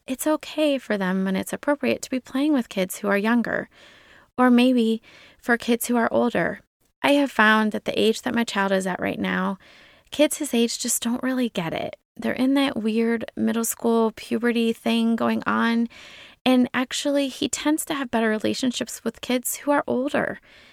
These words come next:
who are older teenagers and who can understand and empathize and who are not so closed in by their own little boxes. They're actually starting to look outside themselves and they're not quite as selfish.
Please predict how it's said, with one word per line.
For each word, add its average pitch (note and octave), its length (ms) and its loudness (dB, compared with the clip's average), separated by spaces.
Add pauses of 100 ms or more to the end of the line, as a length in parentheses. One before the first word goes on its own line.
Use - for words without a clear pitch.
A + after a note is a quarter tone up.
(240)
who - 100 0
are B3+ 120 4
older A#3 240 2
teenagers G3+ 600 0
and F#3+ 120 0
who G3+ 120 0
can A3 240 -4
understand G3+ 720 0
and F#3 140 -4
empathize A3+ 680 2
and G3 140 0
who G3 160 0
are F#3+ 200 2 (440)
not D4 200 4
so D#4+ 120 4
closed B3 380 0
in A3 320 2
by F#3+ 180 2
their G3 180 2
own G#3 220 2
little G3 160 2
boxes. F#3 540 -2
They're F#3+ 160 2
actually F#3+ 300 -2
starting F#3+ 320 0
to F3 60 0
look E3 220 -2
outside A3+ 380 0
themselves B3 560 4
and G3 120 -2
they're F3+ 120 0
not F#3 180 -2
quite G3 240 -2
as F3+ 140 -2
selfish. - 600 -4